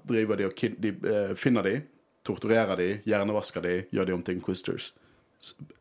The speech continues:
når du er ferdig med Elden Ring, så må du rulle deg gjennom, eh, Jedi Fallen Order, og så får du masse, masse deilig lore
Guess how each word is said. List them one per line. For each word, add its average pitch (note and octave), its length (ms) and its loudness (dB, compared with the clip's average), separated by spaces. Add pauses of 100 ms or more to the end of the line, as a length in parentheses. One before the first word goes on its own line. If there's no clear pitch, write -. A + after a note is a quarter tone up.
(140)
når B2+ 140 2
du - 20 2
er C#3+ 80 -2
ferdig C3 260 4
med B2 140 4
Elden C3 260 2
Ring, F2+ 200 -4
så - 100 -2
må B2 80 4
du A#2+ 100 2
rulle A2+ 300 2
deg G2+ 160 2
gjennom, G#2+ 320 0
eh, F#2 400 -2
Jedi G#2 260 2
Fallen G2 300 -2
Order, G2 300 0
og F2+ 100 -4
så A#2 80 -2
får G#2 220 0
du F#2 100 -4
masse, G#2+ 400 -2
masse G2+ 240 -2
deilig F#2+ 480 -2
lore F2 240 0